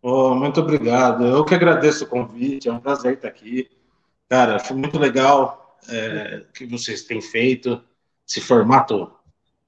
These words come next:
novo, né, de YouTube, podcast e papos aleatórios de guitarra.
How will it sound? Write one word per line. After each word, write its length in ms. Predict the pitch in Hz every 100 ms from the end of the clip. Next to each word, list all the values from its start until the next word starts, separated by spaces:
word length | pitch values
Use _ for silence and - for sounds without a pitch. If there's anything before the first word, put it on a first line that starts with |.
| 123
novo, 440 | 143 196 127 123
né, 240 | 127 170
de 140 | 180 120
YouTube, 540 | 120 127 - 143 127
podcast 920 | 120 123 117 - 131 143 127 - 107 - _ _ _ _ _ -
e 100 | 101
papos 560 | - 127 123 - 107
aleatórios 580 | 120 120 120 135 127 120
de 80 | 120
guitarra. 600 | 110 - 127 143 131 117